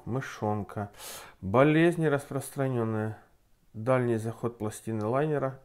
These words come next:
и центровка клинка. Буду вам очень признателен, так как ножичек этот мне очень дорог. Подарок любимой жены на день варенья. Ну, в принципе,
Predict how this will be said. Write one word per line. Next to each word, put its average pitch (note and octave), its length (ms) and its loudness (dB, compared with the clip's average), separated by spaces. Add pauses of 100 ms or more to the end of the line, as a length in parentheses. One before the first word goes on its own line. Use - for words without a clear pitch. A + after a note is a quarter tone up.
и C3+ 40 -10
центровка B2 580 -6
клинка. A#2 420 -2
Буду A2+ 260 -2
вам G#2+ 140 0
очень A#2 240 -6
признателен, B2+ 600 -4 (840)
так A#2+ 180 2
как A2 200 -4
ножичек C3 580 -2
этот A#2 240 -4
мне A2 160 0
очень G#2+ 320 -2
дорог. C3 300 0
Подарок A#2 440 -2
любимой A#2 420 0
жены A2+ 420 -2
на A2 160 -2
день A2+ 300 -2 (840)
варенья. A2+ 800 2 (2750)
Ну, D3 280 -6
в - 160 -16
принципе, C#3+ 760 -2